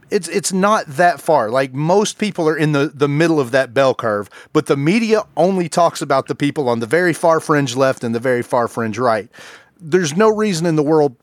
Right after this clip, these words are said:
that there should be this much division amongst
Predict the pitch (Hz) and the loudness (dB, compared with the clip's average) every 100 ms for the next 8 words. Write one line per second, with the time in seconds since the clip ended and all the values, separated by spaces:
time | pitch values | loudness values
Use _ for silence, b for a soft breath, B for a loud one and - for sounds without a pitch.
0 | - 147 131 135 123 143 - 139 127 127 | -20 -18 -8 -4 0 0 0 -2 -2 2
1 | 147 147 131 - 120 110 151 127 123 117 | 0 2 0 0 -4 -2 0 0 -2 -6
2 | - 139 143 139 131 123 - - | -6 -6 -2 -2 -2 -4 -8 -14